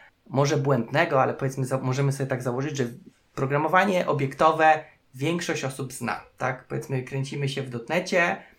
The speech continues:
e, więc Jarek zna obiektowe, więc możemy założyć, że większość zna. Natomiast funkcyjne już niekoniecznie,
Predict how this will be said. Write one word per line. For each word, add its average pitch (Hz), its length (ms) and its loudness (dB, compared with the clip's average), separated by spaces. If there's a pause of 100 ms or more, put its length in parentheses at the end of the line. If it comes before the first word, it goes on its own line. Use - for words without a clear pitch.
(200)
e, 131 320 0
więc 127 360 -4
Jarek 156 440 0
zna 156 240 4
obiektowe, 151 480 -4
więc 143 200 -6
możemy 139 240 0
założyć, 135 340 -2
że 127 80 -2
większość 131 460 -2
zna. 113 300 -6 (340)
Natomiast 170 400 -2
funkcyjne 233 400 0
już 226 160 0
niekoniecznie, 196 540 0